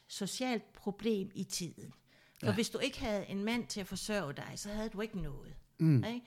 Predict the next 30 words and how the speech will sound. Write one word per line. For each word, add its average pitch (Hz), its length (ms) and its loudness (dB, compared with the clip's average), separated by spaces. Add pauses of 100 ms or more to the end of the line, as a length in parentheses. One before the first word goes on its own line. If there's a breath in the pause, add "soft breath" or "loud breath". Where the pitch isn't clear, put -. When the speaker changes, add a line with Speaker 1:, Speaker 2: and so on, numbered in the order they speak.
(300 loud breath)
Speaker 1:
Du 214 80 -2
havde 196 160 -2
hverken 180 320 -6
status 247 720 -4
eller 165 140 -8
beskyttelse 220 920 -8
eller 156 280 -12
underhold. 202 580 -2
Eller 139 180 -12
så, - 180 -12 (240 soft breath)
sådan 294 240 -4
var 247 220 4
det 226 160 -2
i 190 80 -4
seks - 280 -2
hundrede-tallet, 117 680 -10
ikke? 240 120 -8 (440 loud breath)
Speaker 2:
Så 139 140 2
det 170 200 6
er 170 40 8
endnu 190 160 12
en 165 140 12
af 139 100 8
de 151 120 6
regler, 135 260 6
hvor 123 140 6
du 120 80 4
tænker, 117 340 6
det 131 300 4
var 131 220 8